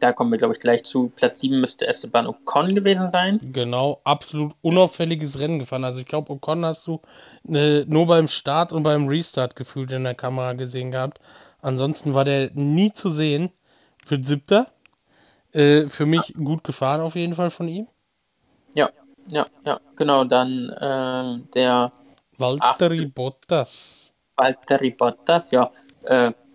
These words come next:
Speaker 1: hat eigentlich, ist auch ganz gut gefahren, wurde einmal von Stroll rausgedrängt, so zwei Positionen verloren, diese aber wiedergeholt.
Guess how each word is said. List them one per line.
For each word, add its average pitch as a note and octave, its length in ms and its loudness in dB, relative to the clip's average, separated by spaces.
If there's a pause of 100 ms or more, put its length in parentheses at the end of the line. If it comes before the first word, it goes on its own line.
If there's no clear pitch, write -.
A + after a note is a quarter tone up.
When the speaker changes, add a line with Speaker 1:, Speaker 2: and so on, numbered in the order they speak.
(440)
Speaker 1:
hat - 260 -2
eigentlich, C3 300 -2
ist - 180 -4
auch - 100 2
ganz C#3+ 180 -2
gut - 160 -8
gefahren, D3+ 400 0
wurde C3 160 0
einmal B2+ 160 2
von C#3 160 -8
Stroll C3+ 380 2
rausgedrängt, C3+ 680 0
so - 80 -20
zwei - 240 -2
Positionen C3 520 -2
verloren, B2+ 380 2
diese A#2+ 260 -4
aber A#2+ 260 0
wiedergeholt. D#3+ 680 2